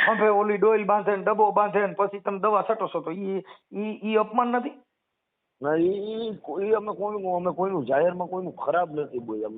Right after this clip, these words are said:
Speaker 1: અમે મુદ્દો સમજતા નથી. આપણે જે, જો, મેં ભવાઈ મંડળ મેં જોયેલું છે.
Speaker 2: હમ.
Speaker 1: હવે એની અંદર જે ડાગલાનું પાત્ર લે ને, ઈ ઓલા જે ખેડૂત કપામાં દવા છાંટે ને, એમાં વાહે ઓલો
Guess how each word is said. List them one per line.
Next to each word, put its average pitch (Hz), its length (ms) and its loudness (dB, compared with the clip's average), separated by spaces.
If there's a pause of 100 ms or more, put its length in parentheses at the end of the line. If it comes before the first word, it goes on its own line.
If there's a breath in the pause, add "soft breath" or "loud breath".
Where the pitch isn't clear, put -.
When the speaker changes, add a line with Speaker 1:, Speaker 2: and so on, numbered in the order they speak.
Speaker 1:
અમે 147 220 -6
મુદ્દો 165 320 0
સમજતા 160 380 0
નથી. 139 260 -4 (260 soft breath)
આપણે 170 300 2
જે, 165 160 0
જો, 131 200 -2
મેં 131 280 -6
ભવાઈ 135 300 0
મંડળ 151 240 -4
મેં 143 160 -2
જોયેલું 117 400 -4
છે. - 120 -20 (760)
Speaker 2:
હમ. 127 360 -10 (480 loud breath)
Speaker 1:
હવે 190 120 0 (140)
એની 226 140 0
અંદર 226 140 0
જે 220 140 0
ડાગલાનું 214 460 2
પાત્ર 226 300 2
લે 254 140 0
ને, 247 80 -2
ઈ - 20 0
ઓલા 214 240 4
જે 196 140 2
ખેડૂત 214 340 0
કપામાં 214 400 2
દવા 214 220 4
છાંટે 220 220 0
ને, 220 80 0
એમાં 202 140 2
વાહે 214 200 6
ઓલો 208 400 2